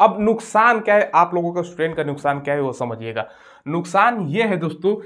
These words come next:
हम तीन साल जॉब करेंगे, उसके बाद हम, उसके बाद हम कहाँ जाएंगे, क्या करेंगे उसके बाद फिर, ठीक है। अठारह से इक्कीस साल चलो हमने लगा दिया, जी जान से देश की सेवा में हमने लगा दिया, उसके बाद हम करेंगे क्या, ठीक है। देखिए, इसका,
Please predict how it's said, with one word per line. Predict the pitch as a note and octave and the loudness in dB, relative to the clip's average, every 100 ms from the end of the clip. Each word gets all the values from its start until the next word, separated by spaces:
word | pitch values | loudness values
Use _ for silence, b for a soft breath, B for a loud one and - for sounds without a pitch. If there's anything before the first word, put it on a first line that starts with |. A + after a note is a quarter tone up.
| B _ G3 | B _ -4
हम | |
तीन | F#3 - B3 C4+ | -4 -2 2 2
साल | A#3+ A#3 | 4 2
जॉब | F3 G#3 G#3 | 4 4 4
करेंगे, | G3 F#3+ F#3+ | 2 2 2
उसके | F#3+ F#3+ G3+ | 2 4 2
बाद | G3+ G3+ | 4 2
हम, | F#3+ D3 - _ | 0 -4 -10 _
उसके | D#3 G#3 | -6 -2
बाद | F#3+ F#3+ | 2 2
हम | F#3 | 2
कहाँ | F#3+ F3+ D#3+ C3+ | -2 -2 -2 -2
जाएंगे, | A2+ G#2 G#2+ _ _ - | -4 -8 -14 _ _ -2
क्या | G3 | -2
करेंगे | C#3+ B2+ B2 | 0 -4 -4
उसके | A2 - | -6 -6
बाद | A#2 G#2 | -8 -8
फिर, | G#2+ | -12
ठीक | - A#3 | -10 -6
है। | A#3+ - | -6 -4
अठारह | C#3 C#3+ D#3 F3 | -6 -2 -2 0
से | F3+ | -4
इक्कीस | F3 F#3 | -4 -6
साल | F3 | -6
चलो | E3 E3 D#3 | -6 -4 -4
हमने | D#3+ D#3 | -4 -2
लगा | D3 C3 C3+ | -2 0 0
दिया, | C3 C#3 | 0 -2
जी | B2+ B2+ | -2 -2
जान | B2 A#2+ | -4 -6
से | B2 | -8
देश | A#2+ A#2 | -10 -10
की | A#2 | -14
सेवा | - A2+ A2+ | -10 -8 -8
में | |
हमने | A#2 G#2+ A2 | -8 -14 -16
लगा | A2 G#2 | -16 -16
दिया, | G#2 A#2+ b b - | -14 -16 b b -20
उसके | - A#3 | -6 -2
बाद | G#3+ | -2
हम | A3+ | -4
करेंगे | G#3 F#3+ F#3 D#3+ B2 | -4 2 4 4 -4
क्या, | A#2 G2+ - _ | -4 -10 -12 _
ठीक | B3+ | -12
है। | C#4+ B B - | -12 B B -4
देखिए, | F#3+ B2+ - b b b | -2 -2 -6 b b b
इसका, | - A3 | -6 0